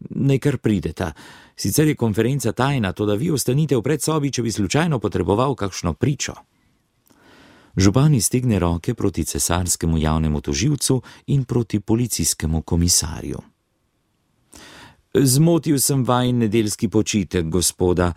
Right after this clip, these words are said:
ju pozdravi svojim zvenečim govorniškim glasom. Toda kot vrhovni glavar našega mesta ne bom mogel več dolgo shajati brez pomoči civilnih oblasti. Primer je res kočljiv. Prejel sem že uradno vprašanje podprefekta.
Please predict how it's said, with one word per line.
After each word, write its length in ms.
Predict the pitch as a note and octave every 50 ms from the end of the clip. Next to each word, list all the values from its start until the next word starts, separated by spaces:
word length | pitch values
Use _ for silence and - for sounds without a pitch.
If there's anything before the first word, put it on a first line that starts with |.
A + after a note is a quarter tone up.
| - - - -
ju 140 | - -
pozdravi 500 | - - E2 D#2 E2 E2 D#2+ D#2+ D#2 D#2
svojim 320 | D2 - - E2+ D#2+ E2 D#2
zvenečim 600 | C#2+ D#2 D#2+ D2+ D#2+ E2+ E2 - - - E2 D2+ C#2+
govorniškim 640 | D#2+ D2+ C#2+ D2+ D2+ C#2+ D2 C2+ - - - D#2+
glasom. 540 | D2+ - D2+ - B1 C#2+ - - D#2 D#2 - - _ - - - - - - - - - C3
Toda 220 | B2 D#3+ E3 E3+ -
kot 240 | - D#3+ C#3 -
vrhovni 640 | C#3+ B2 C3+ D3 C#3 - - E3+ F#3 F#3+ F3+ F3+ F3+ D3+
glavar 480 | D3+ D#3 D3 C3+ B2+ A#2 A#2 A2+ A#2
našega 420 | A2+ A2 G#2 G2+ - A#2+ G#2 A2+ A#2+
mesta 360 | C#3+ D3+ D3 - - D3 C3+
ne 120 | C3 A#2+
bom 240 | A#2 C#3 F3+ F#3 E3
mogel 300 | E3 E3 E3+ D#3+ F3 E3
več 240 | B2+ C3 D#3 C3+ B2+
dolgo 360 | A#2+ C#3+ D3+ D3+ D3+ D#3+ D3+
shajati 520 | - - - C#3+ D3+ D3+ C#3+ A#2+ - C3
brez 320 | A2+ G#2 B2+ D3+ D3+ - -
pomoči 460 | - C#3+ C#3 B2+ A#2+ G#2 - B2 A#2
civilnih 600 | - - A2+ G#2 A2+ A#2 A2 G2+ G2 F#2+ E2 -
oblasti. 640 | G2 F2+ E2+ E2+ D#2+ - - - - - F#2+ F2+ - - - - A#2+ A#2 - - -
Primer 560 | - D3+ D3 D3 C3+ C3 C#3+ D#3+ F#3 F#3+ F3
je 240 | E3+ D#3 C3+ C3+ B2+
res 380 | A#2 A#2 C3 E3 G3 - - -
kočljiv. 680 | - - F3+ - - - - - E2 D#2 - - - - - - - - - - - - G#2+ G#2+
Prejel 360 | C#3+ C#3+ C3+ B2+ D3 D#3 C#3
sem 160 | - - B2+
že 140 | A#2+ A2 B2+
uradno 440 | B2+ C3 A2 G#2 A2 G#2+ B2 D3+ D#3+
vprašanje 600 | - A#2 G#2 - - D3 D#3+ F3 E3 D#3 D3 C3+
podprefekta. 840 | - C#3+ C#3 - - C3 B2 - - G3 G3+ - - - - G2